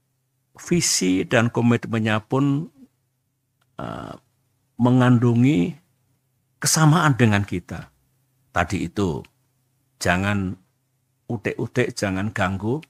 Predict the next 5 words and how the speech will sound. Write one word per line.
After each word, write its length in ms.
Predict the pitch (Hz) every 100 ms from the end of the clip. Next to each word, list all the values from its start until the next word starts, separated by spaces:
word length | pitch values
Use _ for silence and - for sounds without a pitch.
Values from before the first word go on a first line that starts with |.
| _ _ _ -
dasar 500 | 104 92 - 113 104
dan 320 | 101 101 98
pilar-pilar 1040 | 110 104 92 90 92 - - 101 92 87
kehidupan 540 | - 92 90 85 85 80
bernegara. 680 | 78 80 - 80 - -